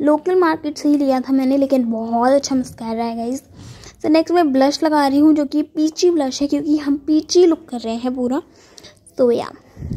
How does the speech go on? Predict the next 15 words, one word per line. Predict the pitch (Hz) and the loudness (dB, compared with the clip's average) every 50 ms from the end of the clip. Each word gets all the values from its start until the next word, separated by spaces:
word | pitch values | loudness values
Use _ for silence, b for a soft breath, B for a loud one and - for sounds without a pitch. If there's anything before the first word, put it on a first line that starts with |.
| B B - _ | B B -12 _
इसको | - - - _ - - | -16 -16 -16 _ -6 -4
मैं | 262 262 262 262 - - | -4 -2 -2 -4 -6 -6
अच्छे | - - 262 - - - 277 277 | -6 -8 -8 -6 -2 0 0 0
से, | 277 294 285 - - - | 0 -4 -6 -8 -10 -8
you | - 233 | -6 -2
know, | 233 262 311 311 - - - - _ - - | 0 0 0 0 -2 -12 -20 -20 _ -10 -4
थोड़ा | 277 269 294 320 | -2 0 0 0
सा | 320 - 339 | -2 -2 -2
ज़्यादा | 302 254 233 220 226 254 | -2 -2 -2 -2 0 0
आ | 262 254 | 0 0
गया | 233 233 233 233 | -2 -2 -2 -2
था, | 254 294 - B B B B B B B B B _ | -2 -4 -4 B B B B B B B B B _
so | - 330 | -4 0
मैं | 320 330 | 2 2
इसको | 330 330 - - | 2 0 -2 -12